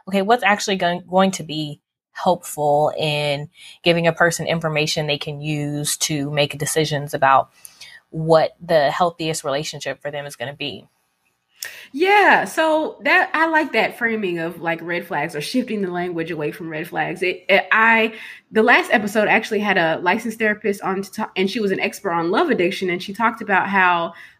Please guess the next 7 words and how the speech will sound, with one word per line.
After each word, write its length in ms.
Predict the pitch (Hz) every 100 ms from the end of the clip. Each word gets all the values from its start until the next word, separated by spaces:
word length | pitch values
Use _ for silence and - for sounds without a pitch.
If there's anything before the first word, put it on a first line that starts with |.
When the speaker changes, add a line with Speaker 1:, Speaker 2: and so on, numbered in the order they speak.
| -
Speaker 2:
like, 360 | 180 160 160 -
people 400 | 254 240 185 180
become 300 | 196 196 185
obsessive, 840 | 160 - 262 262 190 170 170 180 -
um, 460 | 170 165 160 156 160
over, 360 | 196 180 175 165
like, 220 | 156